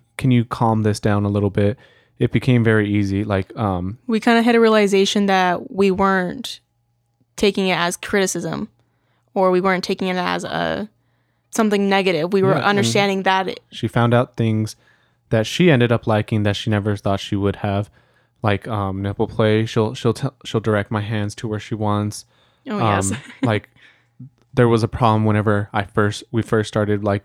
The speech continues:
Speaker 1: being kinkier and, um, being rough in bed. She liked choking, but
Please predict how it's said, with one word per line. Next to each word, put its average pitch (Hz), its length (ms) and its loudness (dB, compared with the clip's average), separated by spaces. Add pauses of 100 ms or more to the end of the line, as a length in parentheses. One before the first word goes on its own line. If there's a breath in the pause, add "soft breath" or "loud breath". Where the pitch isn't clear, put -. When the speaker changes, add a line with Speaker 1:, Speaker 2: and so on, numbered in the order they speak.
Speaker 1:
being 107 320 -2
kinkier 104 560 0
and, 98 180 0 (600 soft breath)
um, 92 440 0 (520)
being 104 240 2
rough 101 200 2
in 107 100 2
bed. 98 260 2 (880 soft breath)
She 117 200 2
liked 98 280 0
choking, 120 440 2
but 95 300 0